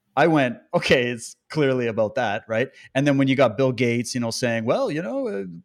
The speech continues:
got too many people on the planet, and, uh, I'm gonna dedicate my life to using vaccines and medical, uh, treatments to help bring those numbers down."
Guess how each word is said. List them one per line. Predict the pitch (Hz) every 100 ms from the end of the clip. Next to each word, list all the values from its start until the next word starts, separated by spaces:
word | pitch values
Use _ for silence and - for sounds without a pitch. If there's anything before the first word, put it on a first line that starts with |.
| _
got | 220 220
too | 233
many | 233
people | 220 240
on | 226
the | -
planet, | 196 175 170 233
and, | 233 190
uh, | 190 185 160
I'm | 190
gonna | 226 185
dedicate | 139 185 175 170
my | 143 185
life | 170 110 165 -
to |
using | 127 151 139 120
vaccines | 104 156 190 143 151 190 135
and | 113
medical, | 139 202 156 131 120
uh, | 110
treatments | - 120 147 190 -
to | 147
help | 139 180 147
bring | 156 196
those | 190
numbers | 180 208 220
down." | 240 269